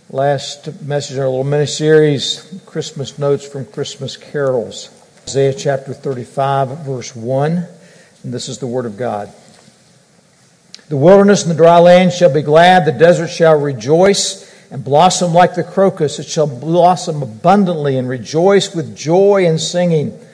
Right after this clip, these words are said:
The glory of Lebanon shall be given to it, the majesty of Carmel and Sharon.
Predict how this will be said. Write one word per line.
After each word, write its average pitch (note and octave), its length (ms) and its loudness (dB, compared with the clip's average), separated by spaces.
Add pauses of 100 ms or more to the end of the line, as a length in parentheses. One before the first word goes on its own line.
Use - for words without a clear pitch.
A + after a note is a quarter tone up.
(280)
The - 80 -20
glory G3 220 4
of D#3 100 -2
Lebanon F#3+ 340 6
shall E3 180 0
be D#3+ 120 -2
given F#3 320 2
to D#3+ 220 0
it, B2+ 120 -2
the A#2 80 -8
majesty E3+ 500 -2
of D#3+ 140 -6
Carmel E3+ 520 -2
and B2+ 140 -10
Sharon. C#3+ 600 -4